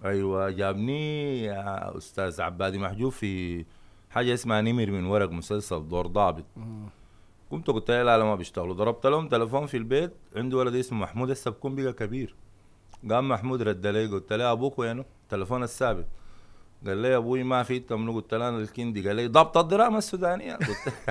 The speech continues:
Speaker 1: <laughs> أبوه بيقول لي كده. فقلت: "أنا الشافع ده بيقول لي ضابط، أنا حاسبك
Speaker 2: أهم
Speaker 1: كده
Speaker 2: شيء
Speaker 1: ضابط
Speaker 2: حكون
Speaker 1: الدراما
Speaker 2: ضابط
Speaker 1: السودانية
Speaker 2: بس".
Speaker 1: عمري كله. قلت له: "يا أخي هاي". قف-، نبست وقفلت التليفون.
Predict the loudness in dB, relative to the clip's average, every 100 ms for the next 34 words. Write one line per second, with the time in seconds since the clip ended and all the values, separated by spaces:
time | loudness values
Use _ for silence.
0 | -4 -2 4 4 4 2 2 2 4 6
1 | 6 4 4 4 4 2 2 0 0 -2
2 | 0 2 4 4 2 2 6 6 6 0
3 | 0 -2 2 2 0 -2 -8 -4 -2 0
4 | 0 0 -2 -2 0 2 2 2 4 10
5 | 12 10 6 2 0 -6 -16 -6 -4 -4
6 | -4 -6 -4 -6 -4 0 0 -2 -2 -2
7 | -4 -8 -20 -12 -6 -6 -4 -4 -2 0
8 | -2 -2 -4 -4 -4 -8 -8 -6 -6 -6
9 | -10